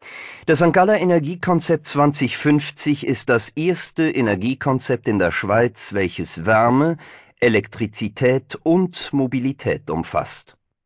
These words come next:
Das Ziel ist die zweitausend Watt Gesellschaft.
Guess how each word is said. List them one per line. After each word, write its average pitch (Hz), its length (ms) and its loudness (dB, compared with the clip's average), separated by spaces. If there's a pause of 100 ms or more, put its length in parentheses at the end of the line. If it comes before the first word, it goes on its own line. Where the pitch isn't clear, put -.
(560)
Das 139 240 2
Ziel 180 320 0
ist 139 260 0
die 117 220 0
zweitausend 131 880 0
Watt 127 260 -4
Gesellschaft. 73 840 -6